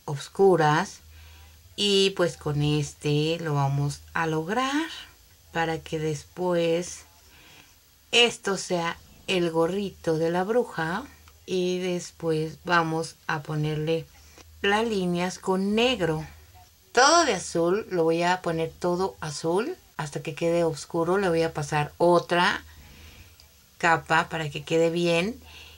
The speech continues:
Y después vamos formando la carita, ¿ok?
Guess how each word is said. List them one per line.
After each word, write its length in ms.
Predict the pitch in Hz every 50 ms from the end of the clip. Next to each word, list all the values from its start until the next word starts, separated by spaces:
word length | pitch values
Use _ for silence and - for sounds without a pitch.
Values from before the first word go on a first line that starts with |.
| -
Y 160 | - - 226 226
después 420 | 226 220 220 - 190 185 185 180
vamos 300 | 180 170 170 175 175 156
formando 500 | 165 165 156 160 160 156 156 151 156 156
la 240 | 156 165 190 220 233
carita, 1040 | - - 190 180 165 160 160 160 170 170 - - - 165 151 143 139 135 127 127 - - - - - -
¿ok? 220 | 143 143 143 -